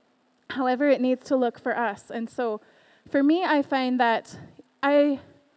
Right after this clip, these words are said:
the habits I have in my life weren't something that one year I just decided, "Oh, I'm gonna do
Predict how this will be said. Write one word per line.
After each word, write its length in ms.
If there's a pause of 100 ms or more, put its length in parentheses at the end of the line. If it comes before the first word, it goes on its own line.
(680)
the 160
habits 440
I 100
have 260
in 120
my 140
life 380 (400)
weren't 420 (460)
something 440
that 180
one 280
year 160
I 80
just 220
decided, 520
"Oh, 60
I'm 80
gonna 180
do 140